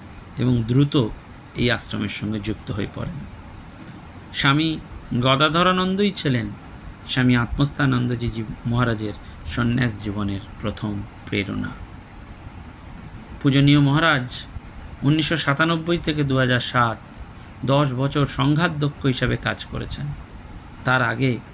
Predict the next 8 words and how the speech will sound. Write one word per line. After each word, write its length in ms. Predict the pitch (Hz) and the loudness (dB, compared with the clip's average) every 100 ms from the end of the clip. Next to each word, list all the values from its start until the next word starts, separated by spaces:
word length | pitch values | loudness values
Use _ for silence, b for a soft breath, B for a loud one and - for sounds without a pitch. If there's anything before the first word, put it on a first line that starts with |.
| - - - | -16 -8 2
পাঁচ 260 | 135 135 | 4 4
বছর 340 | 123 139 156 123 - - - - - | 2 0 2 0 -2 -14 -14 -12 0
তিনি 180 | 135 131 | 4 4
ছিলেন 320 | - 127 127 131 | 4 2 2 2
এই 140 | 123 | 0
সংঘের 480 | - 117 117 113 107 - - - - | 0 -2 -2 -2 -4 -8 -14 -12 -4
সাধারণ 560 | - 120 117 113 110 127 - | 0 2 0 -2 -4 -4 -6
সম্পাদক। 680 | - 120 104 107 107 110 | -6 -4 -4 -4 -6 -6